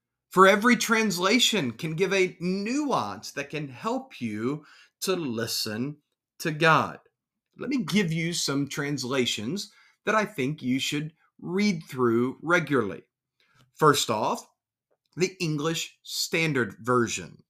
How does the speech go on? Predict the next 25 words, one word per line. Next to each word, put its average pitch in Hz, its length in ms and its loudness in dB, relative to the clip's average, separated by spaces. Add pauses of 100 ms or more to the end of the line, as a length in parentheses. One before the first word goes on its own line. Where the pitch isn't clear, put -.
also 107 240 -6
known 127 180 0
as 123 140 -4
the 151 260 -4
E 123 340 -8
S 113 480 -8
V. 135 520 -2 (400)
This - 160 -4
is 214 240 -4 (340)
a 147 180 2
translation 139 640 -2
that's 214 200 -8
put 131 240 -2
out 104 360 -8 (320)
by 107 540 0 (120)
Crossway. 127 840 -2 (640)
Then 247 300 6
you 330 120 6
have 160 380 2
the 170 100 0
New 165 520 -4 (100)
American 139 920 -4
Standard 120 800 -2
Bible, 107 640 2 (160)
N 165 440 -2